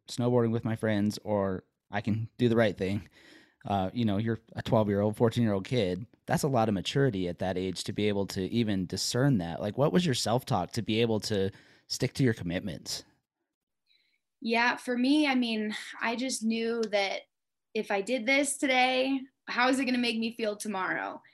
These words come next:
Speaker 2: And I think it was a lot of trial and error. You know, I would do something, I'd go snowboarding the day before, and then the next day my practice would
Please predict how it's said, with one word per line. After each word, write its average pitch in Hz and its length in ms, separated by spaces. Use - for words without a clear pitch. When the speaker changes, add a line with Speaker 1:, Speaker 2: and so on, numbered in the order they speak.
Speaker 2:
And 220 100
I 226 140
think 269 260
it 285 140
was 240 140
a 208 60
lot 196 280
of 202 100
trial 196 440
and 180 120
error. 180 460
You 240 160
know, 214 260
I 202 200
would 202 160
do 226 180
something, 226 600
I'd 196 160
go 190 60
snowboarding 214 520
the 214 80
day 208 140
before, 214 500
and 214 260
then - 140
the 196 60
next - 320
day 214 140
my 190 120
practice 196 640
would 175 340